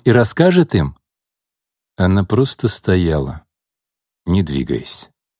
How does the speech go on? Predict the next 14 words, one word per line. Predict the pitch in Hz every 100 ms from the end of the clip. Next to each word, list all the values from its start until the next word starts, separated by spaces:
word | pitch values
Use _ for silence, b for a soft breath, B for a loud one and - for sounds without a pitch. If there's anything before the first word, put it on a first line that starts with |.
| _ _ _ _ _ -
Казалось, | 98 120 156
что | 143 -
с | 131
каждой | 151 139 110
минутой | 120 120 151 147 113
груз | 107 139 -
прожитых | 123 135 123 110 101
лет | 107 139 113
всё | -
сильнее | 110 - 113 135 147
давит | 117 127 120 107
на | 107
её | 110 113
плечи, | - 120 139 - 76